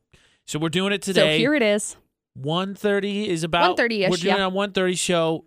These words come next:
Speaker 1: If you have any questions, you can send us a message. Part of Reverse Facebook Roulette yesterday is people post some questions, which we have, which we'll answer.
Speaker 2: Right.
Speaker 1: But at one thirty or so, we'll hop on Facebook Live and just hang out and answer questions. Just a Q and A hangout session. So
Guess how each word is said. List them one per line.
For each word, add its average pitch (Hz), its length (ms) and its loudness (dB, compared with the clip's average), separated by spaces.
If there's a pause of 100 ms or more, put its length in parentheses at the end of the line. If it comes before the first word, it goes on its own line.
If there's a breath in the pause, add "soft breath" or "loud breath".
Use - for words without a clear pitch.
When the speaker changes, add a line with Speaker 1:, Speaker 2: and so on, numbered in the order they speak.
(120)
Speaker 1:
If 208 240 -4
you 180 580 -4 (380 soft breath)
have 220 160 2
any 247 120 -6
questions, 233 480 -2
you 202 80 -6
can 175 120 -6
send 190 200 -4
us 190 160 -4
a 180 40 -6
message. 185 600 -4 (100)
Part 165 200 -2
of 147 280 -12
Reverse 156 380 -4
Facebook 156 380 -6
Roulette 147 300 -4
yesterday 151 500 -4
is 131 100 -10
people 139 320 -10
post 147 240 -2
some 131 80 -12
questions, 143 380 -10
which 135 160 -16
we 147 80 -8
have, 143 260 -2
which 143 160 -8
we'll 135 160 -4
answer. 135 460 -2 (200 loud breath)
Speaker 2:
Right. 240 300 -6 (100)
Speaker 1:
But 185 180 2
at 185 40 -14
one 226 300 0
thirty 226 360 0
or 208 80 0
so, 214 280 0
we'll 202 180 -2
hop 190 260 -2
on 185 200 0
Facebook 180 480 -4
Live 185 280 0
and 185 80 -10
just 180 140 -10
hang 196 220 -4
out 190 240 -2
and - 80 -14
answer 165 300 -6
questions. 170 520 -4
Just - 180 -18
a - 40 -18
Q 190 180 -8
and 180 100 -6
A 175 160 -2
hangout 170 380 -4
session. 180 460 -6
So 135 520 -6